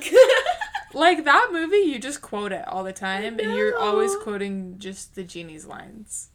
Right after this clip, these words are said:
Speaker 1: It's
Speaker 2: Like,
Speaker 1: so funny.
Speaker 2: "Thank you for riding the magic carpet. Goodbye. Goodbye now."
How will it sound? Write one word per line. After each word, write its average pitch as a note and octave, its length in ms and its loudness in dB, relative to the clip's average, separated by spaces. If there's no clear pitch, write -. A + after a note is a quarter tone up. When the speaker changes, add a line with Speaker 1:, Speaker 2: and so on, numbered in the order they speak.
Speaker 1:
It's - 160 -20
Speaker 2:
Like, G3+ 300 -8
Speaker 1:
so A#3 160 -14
funny. G3+ 380 -20
Speaker 2:
"Thank E4 200 -8
you - 80 -20
for A3+ 100 -6
riding G3+ 220 -6
the G3 40 -10
magic G3 280 -12
carpet. D#4 360 -10
Goodbye. C4+ 360 -10
Goodbye B3 260 -8
now." F4+ 160 -12